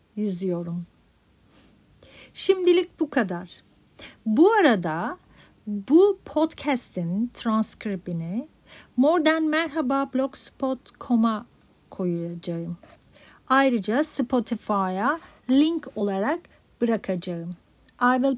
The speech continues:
put the transcript of this episode to the Spotify and,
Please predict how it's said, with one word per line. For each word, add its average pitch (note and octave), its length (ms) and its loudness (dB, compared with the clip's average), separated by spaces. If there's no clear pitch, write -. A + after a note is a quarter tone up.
put F4 320 0
the C4+ 200 0
transcript B3+ 600 -2
of A3+ 260 -6
this B3 240 -2
episode D4 640 -4
to C#4+ 140 -4
the B3+ 120 -4
Spotify A#3 1400 -4
and, A#3 180 4